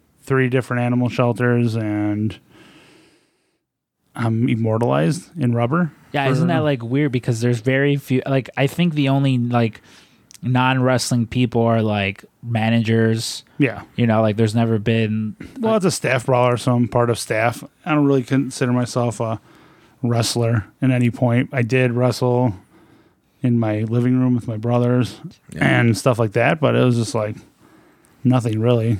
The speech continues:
Speaker 1: I mean, it's just 'cause I'm Frank, basically, and a lot of, a lot of other people deserve one, but I'm just like, I was, I was happy. I was like, "Thank you so much."
Speaker 3: Yeah.
Speaker 1: Ry-, Ryan was so proud. <laughs> He, like, brought it to me. He's like,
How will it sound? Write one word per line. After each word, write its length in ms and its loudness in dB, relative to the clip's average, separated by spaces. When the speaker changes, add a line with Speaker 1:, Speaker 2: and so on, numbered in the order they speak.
Speaker 1:
I 40 0
mean, 140 4
it's 120 -2
just 200 0
'cause 160 -2
I'm 380 -4
Frank, 460 -2
basically, 580 0
and 420 0
a 60 -2
lot 160 0
of, 160 0
a 60 -2
lot 140 0
of 60 0
other 140 0
people 240 0
deserve 600 -2
one, 440 0
but 280 -4
I'm 160 -8
just 160 -8
like, 320 -4
I 200 -2
was, 300 -2
I 60 2
was 140 0
happy. 400 0
I 60 2
was 100 0
like, 100 2
"Thank 240 -2
you 60 0
so 200 0
much." 440 -2
Speaker 3:
Yeah. 140 -6
Speaker 1:
Ry-, 240 -2
Ryan 280 4
was 80 2
so 180 2
proud. 360 0
<laughs> 100 -8
He, 60 2
like, 160 2
brought 200 -2
it 80 0
to 80 -2
me. 60 4
He's 100 0
like, 100 -10